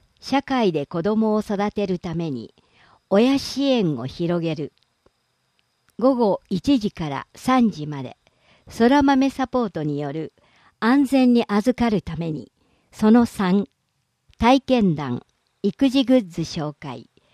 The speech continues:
報告書の書き方、修了証受け渡し、以上です。なお、子育て支援員研修受講者、その他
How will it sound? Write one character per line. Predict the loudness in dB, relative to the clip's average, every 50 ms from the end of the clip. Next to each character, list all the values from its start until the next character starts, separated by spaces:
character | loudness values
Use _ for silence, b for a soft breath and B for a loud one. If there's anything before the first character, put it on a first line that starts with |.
| b b b b
報 | -2 0 2 2 2
告 | 0 -4 -4 -2 -4
書 | -2 -2 0 0
の | 0 -2 -2
書 | -6 -10
き | -10 -12 -12
方、 | -12 -12 -14 -14 -16 -20 -20 -20 _ _ _ _ _ _ _
修 | _ -8 -2 0 2 2 4
了 | 4 4 4 2 2 0
証 | -4 -4 -2 0 0 0 -2 -4 -8 -10
受 | -8 -4 -2 0
け | 0
渡 | 0 0 -2 -4 -6
し、 | -6 -8 -10 -12 -12 -14 -14 _ _ _ _ _ _ _
以 | -6 -4
上 | -2 0 0 -2 -2 -6
で | -8 -12
す。 | -14 -14 -16 -20 _ _ _ _ _ _ _ _ _ _ _ _ _ _ _ _ _ _ _ _ _ _ _ _ _ b b b b b b b b b b b b b -4
な | -2 0 0 0
お、 | 0 -2 -6 -10 -18 _ _ _ _ _ _
子 | 2 2
育 | 4 4 4 2 4 2 2
て | 2 2 0
支 | 0 0 0 0
援 | 2 2 4 4
員 | 2 2 0 -2 -4 -6 -8 _ -2
研 | 0 2 2 2
修 | 0 0 0 0 0
受 | 2 0 -2 -4
講 | -4 -4 -6 -6 -6
者、 | -10 -12 -14 -16 -16 -18 b b b b b b b
そ | 0 2 4
の | 4 4 2
他 | 2 -2 -2 -4